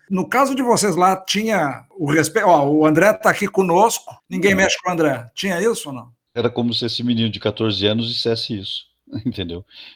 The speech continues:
Speaker 2: No meu caso, seria o menino de quatorze anos falando, "Ó, o André tá comigo, ninguém mexe com ele."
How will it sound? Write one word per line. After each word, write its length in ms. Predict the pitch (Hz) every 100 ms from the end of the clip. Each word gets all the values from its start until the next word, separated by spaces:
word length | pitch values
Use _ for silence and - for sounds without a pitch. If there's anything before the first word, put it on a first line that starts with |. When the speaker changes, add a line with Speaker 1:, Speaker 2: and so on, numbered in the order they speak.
| _
Speaker 2:
No 200 | - 104
meu 180 | 107 110
caso, 320 | 110 104 107
seria 180 | 113 113
o 40 |
menino 400 | 120 120 117 113
de 100 | 104
quatorze 460 | 101 110 113 107 104
anos 240 | 98 101
falando, 240 | - 110 104
"Ó, 120 | 110
o 40 | 101
André 240 | 95 110
tá 120 | 123 117
comigo, 340 | 113 104 107
ninguém 220 | 107 107
mexe 240 | 107 110 -
com 160 | -
ele." 240 | 110 95